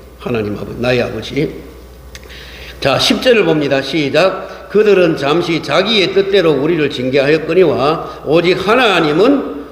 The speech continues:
우리의 유익을 위하여 그의 거룩하심에 참여하게 하시느니라." 십일 절에 "무릇 징계가 당시에는 즐거워 보이지 않고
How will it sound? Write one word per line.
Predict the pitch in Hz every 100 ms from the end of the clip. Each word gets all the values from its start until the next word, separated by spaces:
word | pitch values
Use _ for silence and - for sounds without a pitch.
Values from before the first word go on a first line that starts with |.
| -
우리의 | 147 190 165 143
유익을 | 147 214 277 262 185
위하여 | 156 147 143 160 202 220 -
그의 | 170 165 147
거룩하심에 | 131 170 240 - - 165 175 151 185 190 190 - -
참여하게 | - - 196 175 170 - - 135 - - 156 139 180 -
하시느니라." | 135 135 127 117 120 104 - - - - -
십일 | - 175 165
절에 | 160 135 160 190
"무릇 | - 240 254 131 -
징계가 | 156 156 175 214 151 -
당시에는 | 135 139 156 - 240 170 139
즐거워 | - 185 208 202 175
보이지 | 131 147 135
않고 | 123 143 - 120 170 196 -